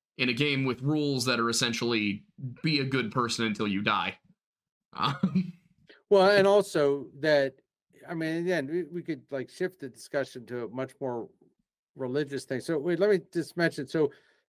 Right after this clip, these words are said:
Speaker 2: the, the correct term, I had to look this up, is solipsism. You know, the belief that you are the, the only player, and then everything else is, like, your creation and manipulation. So if, if the, the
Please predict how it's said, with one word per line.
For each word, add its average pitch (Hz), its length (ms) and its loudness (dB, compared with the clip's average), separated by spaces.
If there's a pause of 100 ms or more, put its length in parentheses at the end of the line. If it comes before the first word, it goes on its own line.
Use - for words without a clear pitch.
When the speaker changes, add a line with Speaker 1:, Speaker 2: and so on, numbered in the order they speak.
(160)
Speaker 2:
the, 165 240 0
the 165 80 2
correct 202 340 2
term, 175 180 4
I 143 80 6
had 143 100 4
to 147 40 0
look 147 160 0
this 143 200 -4
up, 139 180 0
is 117 140 -6
solipsism. 127 920 -2
You 107 60 -14
know, 123 100 -2
the 123 100 -4
belief 160 400 2
that 123 200 0
you 170 300 6
are 147 140 4
the, 127 200 0 (100)
the 135 120 -4
only 131 320 -4
player, 113 640 -4 (360)
and 123 100 -8
then 123 140 -2
everything 131 460 -2
else 120 320 -2
is, 117 180 -14
like, 117 240 -6
your 127 240 -4
creation 120 600 -4
and 110 80 -10
manipulation. 107 760 -6
So 120 220 -4
if, 113 60 -6 (200)
if 123 140 -8 (140)
the, 110 220 -2 (320)
the 104 220 -12